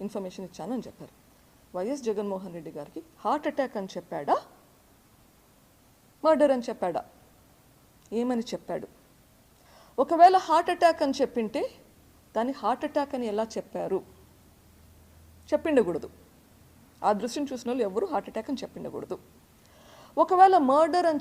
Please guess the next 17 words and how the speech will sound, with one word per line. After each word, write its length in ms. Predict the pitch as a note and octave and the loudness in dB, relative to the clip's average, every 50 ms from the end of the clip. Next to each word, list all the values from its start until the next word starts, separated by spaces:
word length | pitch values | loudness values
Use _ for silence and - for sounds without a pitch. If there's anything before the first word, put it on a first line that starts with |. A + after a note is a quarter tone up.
| - C#4 | -2 -2
చెప్పింటే 640 | A#3 - - G#3+ G3 E3+ - C4 G3+ - - - - - - _ _ _ _ _ _ _ _ _ _ _ _ _ _ _ _ _ _ _ _ _ _ - - _ _ _ _ _ _ _ _ _ _ _ _ _ _ _ _ _ _ - - - _ _ - - - _ G3+ | -2 -2 -4 -6 -4 0 2 2 2 2 -2 -20 -20 -20 -20 _ _ _ _ _ _ _ _ _ _ _ _ _ _ _ _ _ _ _ _ _ _ -20 -20 _ _ _ _ _ _ _ _ _ _ _ _ _ _ _ _ _ _ -20 -20 -20 _ _ -20 -20 -20 _ -12
మరి 100 | F#3 F#3 | -12 -6
జగన్మోహన్ 640 | D#3+ G#3 A3+ A3+ E4+ F4 F4 F4 F4 E4+ E4 D4 C4 | -4 -2 0 0 0 0 0 0 0 0 0 0 0
రెడ్డి 220 | C#4 B3+ G#3 B3 | 0 0 0 -2
గారు 340 | G#3+ G#3+ F#3 E3+ F3+ - - - - - - - - - - - - - - - - - - - - - - - - - - - - _ _ - - - - - - - - - - - - - | -2 -2 -2 -2 -2 -4 -6 -8 -14 -20 -20 -20 -20 -20 -20 -20 -20 -20 -20 -20 -20 -20 -20 -20 -20 -20 -20 -20 -20 -20 -20 -20 -20 _ _ -20 -20 -20 -20 -20 -20 -20 -20 -20 -20 -18 -10 -4
ఇన్ని 220 | A3 B3+ C#4 D4 | -2 0 0 0
సంవత్సరాలుగా 800 | C#4 C#4+ - G3+ G#3+ B3+ C4+ - - D#4+ C#4+ C#4 C4 G3+ G#3+ A#3 | -2 -2 -4 -4 -2 -2 -4 -4 0 0 0 0 0 -2 -4 -4
పబ్లిక్ 440 | A#3 - F#3+ F#3 F#3 A3+ C4 - - | -4 -4 -4 -4 -4 -6 -8 -6 -4
లైఫ్లో 360 | G#3+ F#3+ F#3+ - - F#3+ G3 | -6 -6 -6 -8 -10 -10 -10
ఉన్నాడు. 360 | F#3 E3+ E3+ D3+ - - - - - _ - - - - - - - - - - - - - - - - - - - - - - - | -10 -10 -12 -12 -14 -14 -16 -20 -20 _ -20 -20 -20 -20 -20 -20 -20 -20 -20 -20 -20 -20 -20 -20 -20 -20 -20 -20 -20 -20 -20 -20 -20
చిన్నాన్నకు 580 | - - - D4+ D#4+ E4+ F4 F4 F4 E4 - | -10 -4 -2 -2 0 2 0 0 0 -2 -2
మర్డర్ 420 | A#3 G#3+ A3 A#3+ C4 A#3+ C#4+ C#4+ C4+ | 0 0 0 0 0 2 2 2 2
అని 160 | A#3 A3 G3+ | 0 -2 -4
జరిగిందని 480 | - G#3 F#3 F3+ E3+ F#3 F#3 F3+ E3 E3+ | -4 -6 -6 -6 -6 -8 -8 -10 -10 -12
చెప్పింటే 400 | - F#3 - - D#3+ E3 A#3+ A#3+ | -12 -14 -14 -14 -14 -10 -6 -4
నన్ను 280 | G#3+ A#3 B3+ D4 D#4+ | -2 0 0 0 0
అడుగుతున్నారు, 540 | D#4+ D#4+ E4 E4 - F4 D#4+ C#4+ G#3+ - - | 0 -2 -2 -4 -4 -4 -4 -2 -2 -4 -6